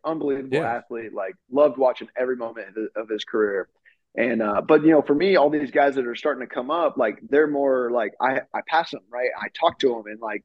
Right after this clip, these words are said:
Speaker 1: there's more of the, little bit more of a relationship behind the field or off the field than w-, the way I had with Joey. So it's really cool, um, to see, you know, these guys that, like,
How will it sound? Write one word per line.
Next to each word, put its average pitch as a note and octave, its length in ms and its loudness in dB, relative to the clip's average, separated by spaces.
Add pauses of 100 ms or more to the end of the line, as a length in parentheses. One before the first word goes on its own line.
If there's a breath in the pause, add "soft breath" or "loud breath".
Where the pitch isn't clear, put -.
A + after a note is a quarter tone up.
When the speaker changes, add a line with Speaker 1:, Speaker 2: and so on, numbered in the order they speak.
Speaker 1:
there's B2+ 200 0
more D3 200 6
of C3+ 60 0
the, A#2+ 260 2
little D3 160 4
bit C#3 120 -2
more C#3 140 2
of B2 80 -4
a B2 40 -8
relationship A#2+ 580 -4
behind A#2+ 380 -4
the A2+ 140 -16
field B2 320 0 (280 soft breath)
or - 180 2
off C3 180 6
the A2+ 100 -6
field C3 420 2
than A2 360 -6 (280)
w-, D3 180 -4
the D#3 80 8
way D3+ 180 8
I C#3 100 10
had C#3+ 200 0
with A#2 140 -4
Joey. C3+ 320 -2
So C3+ 180 -2
it's A#2 140 -6
really E3 280 2
cool, D3 460 0 (360 soft breath)
um, B2 320 -2
to - 140 -4
see, C#3 520 4 (360)
you C#3 80 -4
know, C3 140 -2
these B2 220 -2
guys C3+ 360 2
that, B2 100 0
like, A#2 180 -6